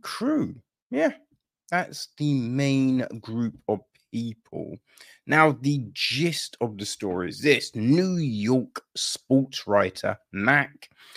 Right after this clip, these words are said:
has spent years devising successful hookup plays with best friend Adam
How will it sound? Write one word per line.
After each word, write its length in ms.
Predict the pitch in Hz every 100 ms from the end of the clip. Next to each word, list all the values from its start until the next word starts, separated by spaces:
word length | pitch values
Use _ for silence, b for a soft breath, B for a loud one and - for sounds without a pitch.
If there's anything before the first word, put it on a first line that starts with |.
| B B
has 280 | 196 196
spent 460 | - - 185 170 -
years 540 | 127 160 170 160 151
devising 760 | - 139 110 123 127 123 117 110
successful 840 | - - - - 131 - 123 113 -
hookup 420 | 123 - 104 -
plays 480 | - 110 107 101 - B B -
with 220 | 202 -
best 320 | 156 143 -
friend 300 | 123 123 113 - -
Adam 580 | 156 151 156 151 151